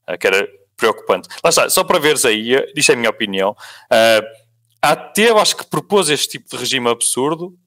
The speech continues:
precisamente porque não percebe o conceito. Ou seja, eles, eles preferiam optar pelo medo,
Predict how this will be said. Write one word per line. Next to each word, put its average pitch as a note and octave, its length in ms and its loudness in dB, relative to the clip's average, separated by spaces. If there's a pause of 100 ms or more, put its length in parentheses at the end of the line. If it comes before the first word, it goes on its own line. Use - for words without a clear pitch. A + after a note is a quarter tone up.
(180)
precisamente F3 480 0
porque D#3 200 -8
não D#3 120 0
percebe C#3+ 320 -2
o - 20 -20
conceito. - 420 -4 (360)
Ou - 40 -10
seja, D3 200 2
eles, - 200 -4
eles F#3+ 160 0
preferiam G3 680 0 (280)
optar D3+ 340 0
pelo D3 280 -2
medo, C#3+ 420 0